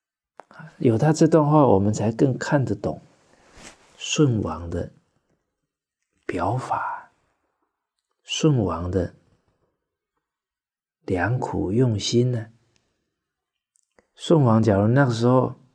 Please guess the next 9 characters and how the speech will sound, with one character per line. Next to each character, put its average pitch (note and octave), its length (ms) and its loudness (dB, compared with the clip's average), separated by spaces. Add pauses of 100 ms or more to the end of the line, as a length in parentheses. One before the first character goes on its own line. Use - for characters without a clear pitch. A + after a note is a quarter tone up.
(140)
用 D3 260 0
言 A#2+ 260 2
语 G2+ 300 -2 (2250)
去 - 160 -2
教 A2+ 380 2
这 A2+ 160 0
些 A2 160 -2
百 A2 260 -6
姓 A2+ 400 -4